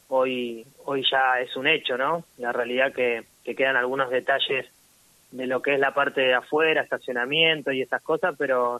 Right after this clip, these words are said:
ya el microestadio municipal ya, ya está terminado y, y bueno, después, eh, todos los, los vecinos, deportistas, eh,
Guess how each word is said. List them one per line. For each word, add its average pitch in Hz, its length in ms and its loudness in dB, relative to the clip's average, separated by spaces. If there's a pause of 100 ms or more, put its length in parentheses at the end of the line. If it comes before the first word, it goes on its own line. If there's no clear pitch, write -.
ya 131 60 -2
el 131 80 -2
microestadio 131 640 -2
municipal 127 720 -2
ya, 113 240 0 (880)
ya 139 80 2
está 143 200 -2
terminado 156 800 0
y, 123 320 -4 (320)
y 127 80 -14
bueno, 127 320 -4 (380)
después, 139 500 -2
eh, 123 420 2 (440)
todos 147 200 4
los, 131 240 2 (280)
los 131 180 0
vecinos, 156 680 4
deportistas, 135 840 0 (120)
eh, 117 300 -8